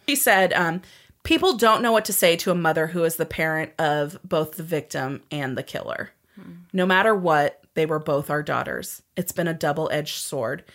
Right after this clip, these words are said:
Speaker 1: You deal with this situation the best you can."
Speaker 2: Yeah.
Speaker 1: Yuck.
Speaker 2: Wow.
Speaker 1: Yeah.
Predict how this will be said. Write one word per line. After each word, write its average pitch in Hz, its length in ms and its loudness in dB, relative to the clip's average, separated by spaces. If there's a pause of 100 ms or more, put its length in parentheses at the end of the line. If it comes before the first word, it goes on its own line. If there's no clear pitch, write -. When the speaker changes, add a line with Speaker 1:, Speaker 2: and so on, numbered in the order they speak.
(160)
Speaker 1:
You 180 160 -2
deal 170 260 2
with 190 160 0
this 190 160 -2
situation 147 920 -4
the 151 80 -6
best - 340 -6
you - 60 -12
can." - 360 -16 (1300)
Speaker 2:
Yeah. 165 1120 -6
Speaker 1:
Yuck. - 220 -12 (1800)
Speaker 2:
Wow. 151 600 -12
Speaker 1:
Yeah. 160 320 0